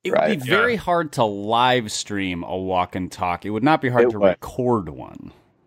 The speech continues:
Speaker 2: Yeah.
Speaker 3: I don't
Speaker 2: It
Speaker 3: know.
Speaker 2: would.
Speaker 3: It's a little bit pantheistic. Is God in this tree? Is that what he's communicating? You know.
Speaker 2: I would
Speaker 3: Uh,
Speaker 2: have to get one of those, like, I would have to get one of those devices where you can, like, hold it out in front of you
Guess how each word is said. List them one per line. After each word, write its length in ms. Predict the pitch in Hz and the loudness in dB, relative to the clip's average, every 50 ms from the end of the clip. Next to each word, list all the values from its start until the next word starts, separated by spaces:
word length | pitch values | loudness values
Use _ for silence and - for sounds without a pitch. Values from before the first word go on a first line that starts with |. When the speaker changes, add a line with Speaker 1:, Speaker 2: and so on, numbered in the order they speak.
| _ _ _ _ _ - | _ _ _ _ _ -8
Speaker 2:
Yeah. 220 | 80 73 69 - 98 110 | -4 -2 0 2 4 4
Speaker 3:
I 40 | |
don't 80 | 123 131 143 | 4 4 6
Speaker 2:
It 40 | 156 | 6
Speaker 3:
know. 80 | 160 | 6
Speaker 2:
would. 60 | 151 | 4
Speaker 3:
It's 80 | 131 - | 4 2
a 20 | 135 | 0
little 200 | 131 143 147 151 | 0 2 2 4
bit 220 | 143 151 143 - - | 2 0 -2 -2 -4
pantheistic. 880 | - 151 147 151 156 151 - 156 139 139 151 147 - - 131 117 - - | 0 2 2 2 0 -2 -4 -2 2 4 2 2 2 0 0 0 0 0
Is 100 | 120 110 | -4 0
God 260 | - 139 123 139 139 | 2 4 4 4 4
in 100 | 143 135 | 2 0
this 160 | 127 123 - | -2 -4 -4
tree? 400 | - - - 135 135 151 175 190 | -8 -8 -6 -4 0 4 4 4
Is 160 | 180 143 120 107 | 4 4 2 0
that 160 | 131 139 143 | 0 0 0
what 100 | 156 175 | 0 -2
he's 140 | 185 175 - | -2 -4 -4
communicating? 720 | - 190 175 185 185 190 190 - 208 208 202 202 208 202 185 - - _ _ - | -6 -4 0 0 0 0 2 2 2 2 4 2 0 0 -4 -14 -20 _ _ -4
You 120 | 294 143 | 0 2
know. 240 | 107 87 85 110 - _ _ _ _ _ - - - | 2 2 0 -2 -6 _ _ _ _ _ -6 2 4
Speaker 2:
I 100 | 139 165 | 6 6
would 100 | 185 190 | 6 6
Speaker 3:
Uh, 60 | 190 | 6
Speaker 2:
have 120 | 196 202 - | 4 4 0
to 80 | - | -2
get 160 | - 202 196 180 | 0 0 2 4
one 160 | 180 185 190 | 4 4 4
of 100 | 175 160 | 4 6
those, 200 | 180 170 160 156 | 6 4 6 6
like, 240 | 143 143 147 - _ _ _ | 4 4 4 0 _ _ _
I 80 | - 131 | 2 2
would 100 | 151 165 | 4 4
have 160 | 170 175 170 - | 4 2 2 2
to 60 | 170 | 0
get 140 | 151 165 120 | 0 2 2
one 140 | 147 147 147 | 0 -2 0
of 60 | 135 | 0
those 160 | 135 131 113 | 0 0 0
devices 600 | - 120 101 92 113 110 117 - - 123 113 98 | -2 -4 2 4 4 4 4 2 2 -2 -2 0
where 140 | 104 101 104 | 0 -2 0
you 120 | 104 101 - | 0 0 0
can, 120 | - 104 95 | 0 0 0
like, 140 | 92 92 | 0 -2
hold 260 | - - 113 107 95 107 | 2 2 2 4 4 6
it 80 | 101 | 6
out 220 | 92 87 98 - - | 6 6 6 4 0
in 80 | 87 82 | -8 -12
front 280 | - - 101 98 92 | -2 0 0 0 0
of 80 | 95 92 | 0 2
you 160 | 101 104 98 | 2 2 2